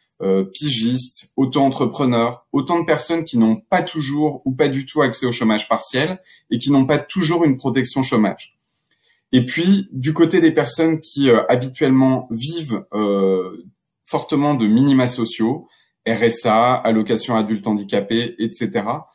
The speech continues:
on sait que l'expérience du confinement et de l'économie à, à l'arrêt leur fait subir un choc économique important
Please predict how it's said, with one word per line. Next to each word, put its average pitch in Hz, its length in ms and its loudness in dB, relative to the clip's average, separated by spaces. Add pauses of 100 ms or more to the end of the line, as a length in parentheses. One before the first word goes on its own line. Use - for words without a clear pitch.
(280)
on 127 100 4
sait 175 400 -2
que 127 320 0
l'expérience 127 600 2
du 131 100 0
confinement 135 460 0
et 117 80 2
de 101 100 2
l'économie 117 540 2
à, 107 220 2
à 98 100 2
l'arrêt 104 480 -2 (400)
leur - 120 -4
fait 139 120 -4
subir 131 340 -4
un 101 80 0
choc 160 320 -2
économique 127 480 0
important 120 580 -6